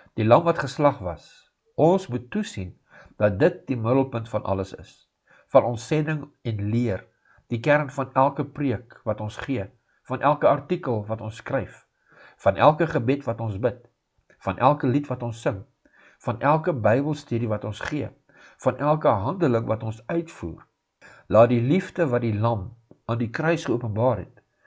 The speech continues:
'n transformasie teweegbring in die wyse waarop ons mekaar behandel, ons aanspoor om ook vir die mensdom om te gee. So, met ander woorde,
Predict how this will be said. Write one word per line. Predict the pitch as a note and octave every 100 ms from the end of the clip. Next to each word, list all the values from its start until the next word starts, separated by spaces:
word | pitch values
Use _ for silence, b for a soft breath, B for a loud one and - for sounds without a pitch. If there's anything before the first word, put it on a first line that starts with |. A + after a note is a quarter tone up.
| b b -
'n | A#2
transformasie | C#3 C3+ - B2+ A2 A#2+ E3+ F#3+
teweegbring | D#3+ A2 G2+ B2 B2+ - G2+ F#2+ b b
in | -
die | A#2 G#2
wyse | A2 D3+ D#3+ A#2+
waarop | A2+ A2+ A2+
ons | C3 B2 A2
mekaar | G#2 A2+ A2 A2
behandel, | G2+ B2+ C#3 G2 F#2+ b b b b
ons | - C3 - -
aanspoor | F3 A3+ A#3 - G2 D#2+ - _ _ _
om | - B2 B2
ook | F3 E3+ - _ _ - -
vir | C3+ A#2+ A#2
die | A#2
mensdom | G#2+ A2 D3+ G3+ - F#2 F2 -
om | G2 G2
te | -
gee. | - - - _ _ _ _ _ _ _ _ _ _ _ _ _ _ _
So, | - C#3+
met | C#3+
ander | C#3 C3+
woorde, | G#2 F2 -